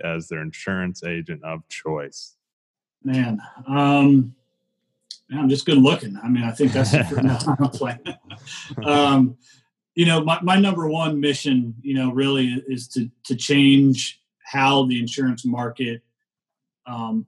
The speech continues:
Speaker 2: has been presented to, to clients and prospects, and to change how those clients and prospects have been presented to the insurance market. You know, that's a two-way street.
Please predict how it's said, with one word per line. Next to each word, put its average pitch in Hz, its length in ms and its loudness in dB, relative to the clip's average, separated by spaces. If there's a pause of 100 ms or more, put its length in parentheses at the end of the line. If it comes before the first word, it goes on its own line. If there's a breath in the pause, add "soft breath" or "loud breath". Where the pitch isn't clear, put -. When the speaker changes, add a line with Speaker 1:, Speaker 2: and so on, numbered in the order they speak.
Speaker 2:
has 120 180 -4
been 131 240 6
presented 131 580 2
to, 113 160 -2 (180)
to 113 200 -6
clients 135 540 0
and 113 100 -4
prospects, - 840 -8 (760)
and 135 120 2
to 131 80 6
change 156 420 2
how 147 160 0
those 143 220 2
clients 143 340 0
and 123 100 0
prospects 143 600 -2
have 120 100 -4
been 220 400 4
presented 123 460 -2
to 120 80 -6
the 113 100 -4
insurance 110 480 -6
market. 117 340 -6 (100)
You 117 140 -8
know, 117 140 -8
that's 156 140 -6
a 135 80 -8
two-way 156 360 4
street. 123 480 -4